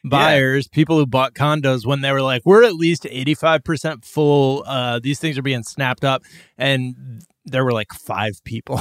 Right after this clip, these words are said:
Speaker 2: <laughs> who had bought
Speaker 1: Yeah.
Speaker 2: condos. It was really bad.
Speaker 1: The other thing, too, is there's a thing in New York called the Martin Act, which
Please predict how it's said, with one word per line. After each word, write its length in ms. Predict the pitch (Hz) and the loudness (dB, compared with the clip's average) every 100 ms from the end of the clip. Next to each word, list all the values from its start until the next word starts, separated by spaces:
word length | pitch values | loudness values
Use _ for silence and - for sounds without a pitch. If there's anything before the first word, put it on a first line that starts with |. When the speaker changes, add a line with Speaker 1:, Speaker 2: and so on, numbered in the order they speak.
| - | -8
Speaker 2:
<laughs> 100 | - | -4
who 80 | 190 | -4
had 240 | - 175 | -4 -4
bought 100 | 127 - | -4 -2
Speaker 1:
Yeah. 220 | 127 95 | 0 0
Speaker 2:
condos. 600 | - 571 523 - - - | -2 0 0 -2 -14 -12
It 80 | - | -10
was 160 | - - | -10 -10
really 240 | 156 - 123 | -10 -8 -12
bad. 260 | 117 117 | -8 -4
Speaker 1:
The 40 | 160 | -2
other 140 | 196 | 0
thing, 240 | 190 160 | 0 0
too, 200 | 135 170 151 | 0 2 2
is 100 | 101 | 2
there's 240 | 123 156 | 0 0
a 80 | 151 | -2
thing 280 | - 139 143 | -2 -2 0
in 120 | 117 | 0
New 60 | 120 | 0
York 320 | 117 120 - - - | 0 0 -2 -12 -2
called 220 | 113 98 | -2 0
the 80 | 92 | -4
Martin 480 | 92 107 117 143 | 0 0 0 -2
Act, 260 | 123 147 147 _ _ | -2 -2 -4 _ _
which 420 | 107 120 110 - | -4 -2 -2 -8